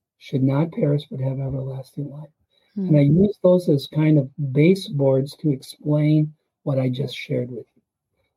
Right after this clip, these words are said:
Speaker 1: And that the moment you put your faith in Christ alone,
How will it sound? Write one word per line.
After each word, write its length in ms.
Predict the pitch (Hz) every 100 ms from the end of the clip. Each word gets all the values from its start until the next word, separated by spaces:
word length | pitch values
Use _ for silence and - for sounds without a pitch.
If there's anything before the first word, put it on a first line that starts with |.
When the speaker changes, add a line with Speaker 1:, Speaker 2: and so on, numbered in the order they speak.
| _
Speaker 1:
And 160 | 165 165
that 180 | 156 156
the 60 |
moment 480 | 151 151 180 254 302
you 120 | 226
put 240 | 202 202 202
your 200 | 160 156 _
faith 320 | 170 185 190
in 120 | 151
Christ 560 | 151 - 147 156 156 _ -
alone, 680 | 175 165 165 180 190 131 110